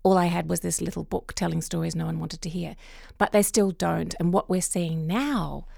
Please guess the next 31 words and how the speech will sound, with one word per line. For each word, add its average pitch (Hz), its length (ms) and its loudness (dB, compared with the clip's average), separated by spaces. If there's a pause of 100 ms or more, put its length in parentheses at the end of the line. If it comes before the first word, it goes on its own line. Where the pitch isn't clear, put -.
(140)
rather 170 320 2
extraordinarily, 175 960 0 (400)
is 185 220 4
the 196 120 4
rise 196 460 8
of 180 140 0
a 175 80 0
movement 175 720 2 (280)
backed 190 540 0
by, 175 540 0 (560)
um, 160 580 2 (160)
S 185 180 2
E 175 120 0
D 165 480 -2
and 156 340 -4
East 165 220 -4
German 160 440 -2
sort 160 200 -8
of 156 100 -10 (320)
sympathetic 175 640 -2
voices 170 460 0
saying 180 400 2 (440)
the 196 100 6
G 240 260 4
D 233 180 6
R 196 220 6
needs 196 640 4
a 185 80 0
new 208 420 8
narrative. 202 880 4 (280)
<laughs> 285 100 0